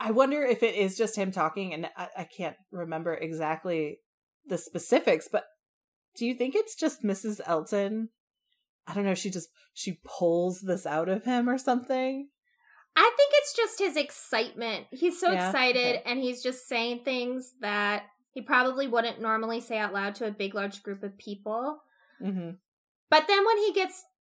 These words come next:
Speaker 2: onto his, like, quieter conversation with just Missus Elton, and he's, like, kind of word vomiting all over the place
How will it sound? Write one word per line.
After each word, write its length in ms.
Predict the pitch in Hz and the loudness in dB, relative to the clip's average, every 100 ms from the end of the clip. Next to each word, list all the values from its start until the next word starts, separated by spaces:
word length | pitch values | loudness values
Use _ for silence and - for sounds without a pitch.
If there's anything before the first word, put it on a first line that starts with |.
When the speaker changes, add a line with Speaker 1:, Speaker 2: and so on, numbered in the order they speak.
| _ _ | _ _
Speaker 2:
onto 380 | 285 294 294 320 | 4 4 2 0
his, 160 | 269 | 2
like, 160 | 269 226 | 2 0
quieter 460 | - 240 226 240 277 | 0 2 4 4 0
conversation 720 | 285 277 294 311 302 330 320 | 0 -2 -2 -4 -4 -4 -4
with 160 | 254 | -4
just 260 | - 226 220 | -2 -4 -4
Missus 320 | 226 220 220 | -8 -8 -8
Elton, 340 | 190 202 247 247 | -6 -6 -4 -4
and 100 | 254 | -2
he's, 160 | 233 | -2
like, 180 | 220 220 | -2 -4
kind 240 | - 233 | -6 -4
of 180 | 233 202 | -4 -4
word 300 | 202 196 208 | -2 -2 0
vomiting 520 | 226 220 226 247 254 240 | 2 2 0 -2 -4 -6
all 220 | 202 202 214 | -4 -4 -2
over 200 | 226 208 | -4 -6
the 80 | |
place 600 | 196 - 185 185 226 - | -8 -6 -4 -4 -6 -10